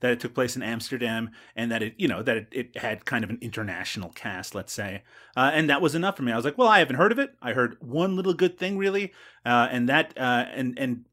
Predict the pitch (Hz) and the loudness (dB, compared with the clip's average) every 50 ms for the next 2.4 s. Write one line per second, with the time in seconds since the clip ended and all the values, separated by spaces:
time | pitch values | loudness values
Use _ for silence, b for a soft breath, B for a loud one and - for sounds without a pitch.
0 | _ _ - 151 160 156 - - 156 175 - - - - 175 180 170 165 156 147 | _ _ 0 0 0 0 0 -2 -2 -2 -2 -4 -6 -2 4 6 6 6 6 6
1 | 143 135 123 123 - - - 180 180 185 180 - 180 156 - - 147 117 117 101 | 4 2 2 -2 -6 0 2 4 4 4 2 0 -4 -4 -4 -6 -4 -4 -4 -4
2 | 92 120 120 104 95 87 85 - | -2 -2 -2 -2 -4 -8 -10 -12